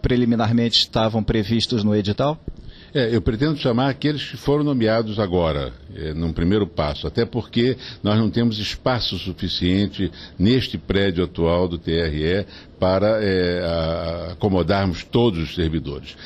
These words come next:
Speaker 2: Mas esse trabalho tá sendo feito, estamos desenvolvendo diversas, é, diversas, é, iniciativas no sentido de aumentarmos a nossa área para podermos prestar um serviço melhor.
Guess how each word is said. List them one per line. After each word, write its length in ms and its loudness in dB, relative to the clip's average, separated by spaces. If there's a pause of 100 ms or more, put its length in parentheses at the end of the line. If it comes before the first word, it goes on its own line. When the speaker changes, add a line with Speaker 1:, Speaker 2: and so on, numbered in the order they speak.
(140)
Speaker 2:
Mas 180 2
esse 200 0
trabalho 360 0
tá 120 -6
sendo 200 -4
feito, 320 0
estamos 320 -2
desenvolvendo 840 2 (300)
diversas, 720 0 (260)
é, 380 0 (300)
diversas, 580 -2
é, 180 0
iniciativas 1120 2 (300)
no 80 -2
sentido 580 0
de 140 -2
aumentarmos 720 0
a 60 2
nossa 280 0
área 540 0 (300)
para 120 2
podermos 460 0
prestar 420 -2
um 80 0
serviço 460 -2
melhor. 420 2